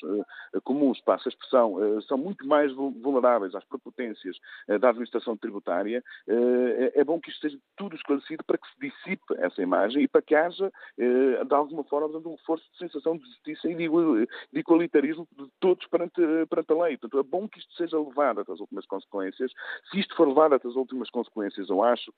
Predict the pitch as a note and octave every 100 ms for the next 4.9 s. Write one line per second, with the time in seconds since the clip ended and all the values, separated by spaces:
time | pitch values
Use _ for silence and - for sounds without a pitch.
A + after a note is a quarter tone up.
0 | - B2 C#3 G2+ A2 A2 G#2+ C3+ B2+ C3
1 | - G#2 G2+ G#2 G#2 B2 - C3 A#2+ A2+
2 | - A#2 - - - - - B2 - A#2
3 | D3+ C3 C3+ B2 - B2 A2 - G#2+ G#2+
4 | G#2 - A2+ F#2+ - - G#2 A2 F#2+